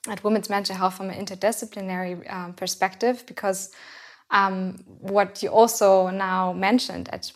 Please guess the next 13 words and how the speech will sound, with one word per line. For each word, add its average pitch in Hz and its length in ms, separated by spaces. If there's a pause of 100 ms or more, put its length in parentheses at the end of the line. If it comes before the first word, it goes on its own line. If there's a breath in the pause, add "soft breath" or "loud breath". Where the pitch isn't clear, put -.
at - 280
some 202 220
points, 190 560
um, 180 380
is 185 140
that 175 220
the 190 80
hormones 190 600
itself 190 460
not 190 200
only 185 220
fluctuate 196 680
within 185 500